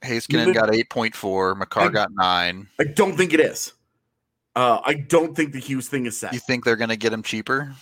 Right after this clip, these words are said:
Speaker 2: I think the Hughes thing is a bridge deal, and I've said this all
Speaker 1: Mm,
Speaker 2: along.
Speaker 1: okay, okay.
Speaker 2: I think the Hughes thing is a bridge deal because he's gone, he went the other way. Um, where you look at, where you look at Heiskanen,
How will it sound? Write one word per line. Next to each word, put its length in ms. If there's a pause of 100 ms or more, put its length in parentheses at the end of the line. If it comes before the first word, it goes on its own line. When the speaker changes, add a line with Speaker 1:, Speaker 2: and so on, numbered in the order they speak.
Speaker 2:
I 160
think 280
the 60
Hughes 300
thing 160
is 100
a 40
bridge 300
deal, 260
and 100
I've 140
said 160
this 140
all 260
Speaker 1:
Mm, 60
Speaker 2:
along. 260
Speaker 1:
okay, 260 (160)
okay. 380
Speaker 2:
I 140
think 260
the 60
Hughes 320
thing 180
is 120
a 60
bridge 300
deal 240
because 520 (540)
he's 400
gone, 280
he 100
went 160
the 140
other 180
way. 300 (1800)
Um, 540
where 140
you 200
look 240
at, 260
where 100
you 140
look 160
at 80
Heiskanen, 720